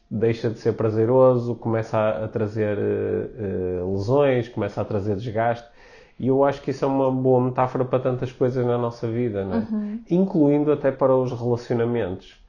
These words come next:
Speaker 2: Uhum.
Speaker 1: Não é? Porque nós a, a, a, apaixonamos por alguém, queremos estar o tempo todo com aquela pessoa, não é? E às vezes começamos a descobrir que há aqui, há aqui uns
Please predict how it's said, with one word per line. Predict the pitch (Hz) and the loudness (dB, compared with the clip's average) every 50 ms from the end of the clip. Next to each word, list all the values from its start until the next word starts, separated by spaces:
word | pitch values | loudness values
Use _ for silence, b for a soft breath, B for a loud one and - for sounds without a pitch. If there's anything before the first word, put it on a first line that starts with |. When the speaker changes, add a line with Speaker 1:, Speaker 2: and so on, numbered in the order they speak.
| _ - | _ -8
Speaker 2:
Uhum. | 214 - 214 214 208 233 233 | -8 -6 -6 -8 -8 -6 -4
Speaker 1:
Não | - 107 | -2 0
é? | 104 104 | 0 -2
Porque | - - - 120 | -4 -4 -2 0
nós | 117 117 110 117 | 0 0 2 2
a, | 120 | 2
a, | 117 117 - - 107 95 95 104 113 117 117 113 113 110 110 110 110 | 2 2 0 0 -2 -2 -2 0 0 2 2 2 2 2 2 2 2
a, | 107 | 2
apaixonamos | 107 - 135 131 127 - 135 127 127 131 127 | 4 2 2 2 2 0 0 2 2 0 -2
por | - - 123 120 | -4 -2 2 2
alguém, | 117 117 113 123 127 135 131 131 131 127 120 | 2 2 2 2 2 2 2 2 2 0 0
queremos | - 120 123 120 123 | 0 0 0 0 0
estar | - 131 127 | 0 0 0
o | 123 120 | 0 0
tempo | - 127 120 120 113 | 0 0 0 0 -2
todo | - - 117 113 110 | 0 0 0 0 2
com | 113 117 | 0 -2
aquela | 110 120 117 113 113 110 | 0 0 0 0 0 -2
pessoa, | - - - 123 123 123 123 123 120 117 113 113 | -4 -4 0 2 4 6 6 4 4 2 0 -4
não | 107 104 | -4 -2
é? | 113 117 | -2 0
E | 117 117 | 0 0
às | 123 123 | 2 2
vezes | 135 135 131 | 2 0 0
começamos | 131 - 143 139 139 - 147 143 139 | 0 -2 -2 0 2 0 0 2 0
a | 147 | 0
descobrir | 143 - - - 147 151 156 156 | -2 -2 -6 -4 0 0 0 0
que | 156 147 - | 0 -6 -4
há | - 156 | -2 -2
aqui, | 151 156 - 175 170 165 - - | -2 0 2 2 4 4 4 0
há | 143 | -4
aqui | 147 147 - 165 | -6 -2 -2 -2
uns | 160 160 156 | 0 0 0